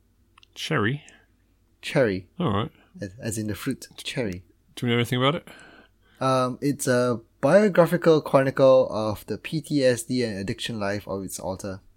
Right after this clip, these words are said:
Speaker 2: who is an army vet.
Speaker 1: Wow, that's, he's gone a long way from Spider-Man.
Speaker 2: <laughs> I know, right? <laughs> It's, it's definitely not Spider-Man. Um, and this will be the first, uh, non-Marvel film from the Russos as well.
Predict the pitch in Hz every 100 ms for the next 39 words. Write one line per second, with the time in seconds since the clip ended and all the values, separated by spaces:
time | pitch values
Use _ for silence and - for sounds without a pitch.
0 | _ - 117 113 85 101 110 92 82 -
1 | - _ _ _ _ - 101 110 127 104
2 | - - - - _ _ 139 113 101 127
3 | 120 120 123 117 113 - 117 95 92 95
4 | - - - - - 170 190 139 120 131
5 | - 135 131 139 156 - 254 226 - 170
6 | 208 131 - - - 156 156 143 - -
7 | - 139 160 139 - - 127 110 107 104
8 | - - - - 135 131 127 139 139 180
9 | 202 139 127 117 151 147 - 135 120 120
10 | 127 127 117 120 113 127 117 107 107 113
11 | 123 110 98 104 - 120 107